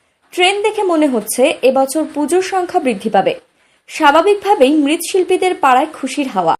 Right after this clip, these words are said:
আগামী সতেরো তারিখ বিশ্বকর্মা পুজো। হাতে খুবই কম সময় থাকায়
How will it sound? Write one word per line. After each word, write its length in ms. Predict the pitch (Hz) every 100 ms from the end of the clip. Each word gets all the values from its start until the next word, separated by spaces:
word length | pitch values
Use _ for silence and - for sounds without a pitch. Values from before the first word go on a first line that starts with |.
| _
আগামী 360 | 247 269 294 311
সতেরো 460 | - 294 277 359 403
তারিখ 260 | 427 453 349
বিশ্বকর্মা 680 | 277 311 - 392 302 226 196
পুজো। 260 | 196 202 - - _ _ _ _
হাতে 320 | 262 269 427
খুবই 280 | 427 415 427
কম 260 | 415 330 349
সময় 380 | - 392 392 403
থাকায় 280 | 349 - 240